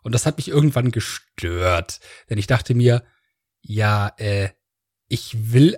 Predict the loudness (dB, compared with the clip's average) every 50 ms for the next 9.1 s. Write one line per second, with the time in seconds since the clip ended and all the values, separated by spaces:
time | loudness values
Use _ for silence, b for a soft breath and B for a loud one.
0 | -4 _ -2 0 0 0 -2 -4 -8 -8 _ -4 -4 -4 -2 -4 -2 -2 -2 -2
1 | -2 0 0 0 0 0 -2 0 0 2 2 2 0 0 2 2 0 0 0 -2
2 | -2 0 2 2 2 2 2 -2 -4 -4 -4 -8 -8 -8 -8 -8 -6 -6 -6 -6
3 | -4 -4 2 2 2 2 4 0 -2 -2 -2 -6 -4 -4 -6 -6 -2 -2 -2 -2
4 | 0 0 0 0 2 0 -2 -2 -2 -6 -10 -12 -10 -10 -6 -4 -4 -4 -4 -4
5 | -6 -6 -6 -8 -8 -10 2 2 2 2 2 -4 -4 -4 -4 -4 -4 -4 -6 -4
6 | -2 0 -2 -2 -2 -2 -4 -4 -4 -6 -6 -6 -6 -6 -6 -10 -10 -10 _ _
7 | -10 -8 -6 -6 -6 -6 -6 -6 -4 -4 -4 -4 -6 -8 -8 B B B B B
8 | B B B B -2 2 2 2 2 0 0 0 2 2 2 2 2 -2 -2 -4
9 | -4 -6